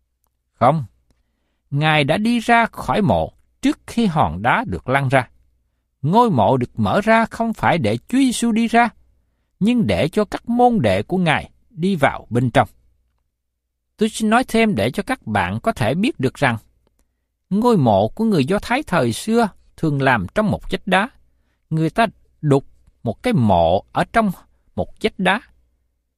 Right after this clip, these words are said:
Nó giống như cái hầm lớn và người sống có thể khòm xuống đi vào. Khi chôn xong, họ đẩy một tảng đá lớn và lắp cửa mộ trở lại. Và chúng ta cùng xem tiếp trong Ma-thi-ơ đoạn hai mươi tám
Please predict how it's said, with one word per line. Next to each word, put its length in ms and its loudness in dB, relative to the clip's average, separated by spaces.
Nó 120 0
giống 300 0
như 180 0
cái 200 -4
hầm 240 0
lớn 300 2
và 140 2
người 260 2
sống 340 -2
có 100 -2
thể 320 -2
khòm 400 0
xuống 340 -4
đi 180 0
vào. 260 -2
Khi 160 0
chôn 260 0
xong, 240 0
họ 220 0
đẩy 280 -2
một 220 -4
tảng 260 -4
đá 200 0
lớn 300 4
và 140 -2
lắp 400 -6
cửa 140 -2
mộ 260 -2
trở 160 2
lại. 220 -2
Và 100 0
chúng 200 -4
ta 140 0
cùng 240 -4
xem 260 0
tiếp 260 -4
trong 180 0
Ma-thi-ơ 320 0
đoạn 320 -4
hai 200 -2
mươi 160 -2
tám 200 0